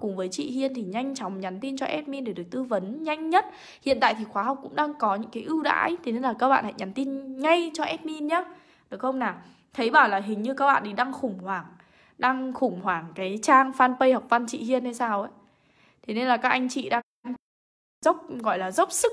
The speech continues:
lực, dốc hết sức lực để có thể trả lời cho các bạn ấy. Rồi nhá, bây giờ thì chúng ta sẽ cùng tiếp tục với cái luận điểm số hai này. Thì đây chúng ta có cái nhận định như sau nhá. Chúng ta có những nhận định như sau. Nhận định này:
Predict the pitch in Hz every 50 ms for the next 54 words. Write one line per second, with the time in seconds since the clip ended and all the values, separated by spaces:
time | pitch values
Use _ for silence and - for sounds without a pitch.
0 | - - 311 247 - - - - - - 285 359 370 - 427 494 - - 466 -
1 | - 302 208 - 226 196 196 208 226 262 214 - - 185 180 185 190 185 185 190
2 | 226 - - 262 262 240 - - 196 226 285 302 - - - _ - _ _ 269
3 | 285 277 254 233 254 320 370 392 - - - - - - 277 330 320 285 240 226
4 | 247 254 302 320 320 294 - - 320 247 214 220 - - 226 - 220 208 208 233
5 | 233 294 311 - 247 240 180 175 175 - 190 190 226 262 302 339 339 349 339 311
6 | 285 240 208 185 180 - - - - - - _ _ - - 254 269 302 330 311
7 | 294 254 254 320 330 - 247 233 233 262 262 330 339 - 262 262 - 262 302 320
8 | 302 - 339 339 339 285 330 - - _ _ _ _ _ _ _ _ _ - -
9 | - _ - 277 311 330 349 359 359 - - - - - _ _ _ - - -
10 | 247 220 247 285 285 - 226 226 226 - 285 311 - 220 233 233 226 247 277 269
11 | - 294 277 269 262 247 240 240 196 214 226 - 202 214 190 175